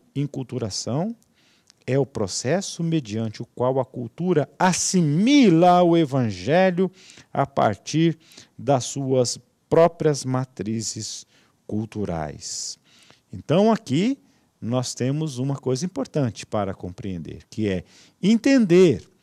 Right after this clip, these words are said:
a evangelização quando ela inculturada, quando ela se dá na realidade da vida humana, quando ela chega na determinada cultura, na determinada etnia,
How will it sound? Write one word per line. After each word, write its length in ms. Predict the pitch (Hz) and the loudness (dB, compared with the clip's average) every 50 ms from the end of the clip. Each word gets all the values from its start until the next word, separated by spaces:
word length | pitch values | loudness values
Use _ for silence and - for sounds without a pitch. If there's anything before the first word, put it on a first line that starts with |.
| _ _ _ _ _ _ - | _ _ _ _ _ _ -6
a 160 | - 90 113 | -4 0 0
evangelização 1120 | 135 135 113 131 117 101 107 101 101 87 85 82 - - - 139 170 214 247 220 135 90 - _ _ _ - _ - - - _ _ _ _ _ - | 0 0 0 -2 -4 -4 -6 -8 -10 -10 -10 -10 -10 -8 -4 -2 0 0 0 0 -2 -4 -8 _ _ _ -20 _ -20 -20 -20 _ _ _ _ _ -2
quando 440 | - 180 220 254 269 254 247 196 | 2 4 4 4 4 4 4 6
ela 640 | 170 180 214 247 262 254 233 180 147 123 90 - - _ _ _ _ _ _ _ _ _ - | 6 8 8 6 6 6 6 6 6 4 4 2 -2 _ _ _ _ _ _ _ _ _ -2
inculturada, 880 | 156 175 185 180 - 175 175 160 - 135 123 143 175 202 214 202 165 | 0 0 0 0 -2 -4 -4 -2 -2 0 2 4 4 4 4 4 2
quando 380 | 147 - 170 175 180 165 151 147 | 0 0 0 -2 0 2 4 4
ela 340 | 151 175 196 214 208 190 156 | 6 6 6 6 6 4 2
se 360 | - - - - - 175 156 | 2 0 -4 -4 -4 -4 -6
dá 500 | 120 113 113 123 147 185 220 247 247 226 | -6 -8 -2 2 4 4 6 6 6 4
na 160 | 208 196 185 | 4 4 2
realidade 1300 | 165 139 143 160 170 165 156 147 143 131 127 104 101 101 117 156 185 220 226 220 180 131 147 180 190 185 _ _ _ _ _ _ | 2 2 2 2 4 4 4 4 2 0 -2 -6 -6 -2 2 4 4 4 4 2 0 0 -2 -4 -4 -4 _ _ _ _ _ _
da 420 | 110 110 127 135 151 165 196 233 - - | -6 -2 0 2 2 2 0 -4 -8 -12
vida 500 | - 113 101 95 101 104 110 113 143 180 | -14 -14 -10 -8 -6 -6 -4 -4 -2 -2
humana, 540 | 226 285 277 254 247 247 226 196 117 82 - _ _ _ - - _ _ _ - | 2 6 8 8 8 8 6 4 2 0 -4 _ _ _ -20 -20 _ _ _ -4
quando 260 | - 147 147 143 156 | -2 -2 0 2 2
ela 140 | 160 175 165 | 2 2 0
chega 720 | - - - - 240 285 285 233 135 110 107 110 123 123 _ _ _ _ _ _ _ | 0 -2 0 4 6 8 8 8 6 4 0 -2 -2 -4 _ _ _ _ _ _ _
na 140 | - 127 147 | -4 -4 -2
determinada 560 | 143 143 - - 139 127 120 120 117 113 113 | -2 -2 -4 -2 -4 -2 -2 -2 -2 -4 -4
cultura, 400 | - - 120 110 - 123 127 120 | -6 -8 -12 -8 -4 -2 0 0
na 100 | 113 117 | 0 -2
determinada 540 | 110 117 104 113 110 110 110 113 113 113 117 | -2 -4 -4 -4 -4 -2 -2 -2 -2 -2 -4
etnia, 800 | 110 107 117 - 113 104 - - 117 110 110 113 110 110 104 98 | -6 -6 -8 -12 -14 -12 -10 -6 -4 -4 -2 -2 -2 -2 -4 -6